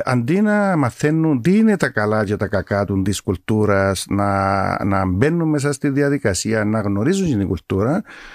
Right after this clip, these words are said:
κάνουν παρέες με τους, ε, φίλους τους, τους Κύπριους και στο τέλος δεν, ε, δηλαδή,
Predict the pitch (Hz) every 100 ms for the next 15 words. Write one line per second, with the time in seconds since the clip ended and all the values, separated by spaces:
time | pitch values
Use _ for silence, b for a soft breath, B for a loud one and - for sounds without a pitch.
0 | B _ - 180 196 202 202 180 131 123
1 | 139 135 127 120 120 110 101 104 92 -
2 | 110 98 95 87 - 117 117 - 107 -
3 | 104 - 113 - 98 147 202 - 147 135
4 | 165 196 - - - - 120 180 202 B
5 | B B B - 117 120 117 120 110 104
6 | 104 110 120 143 143 147 -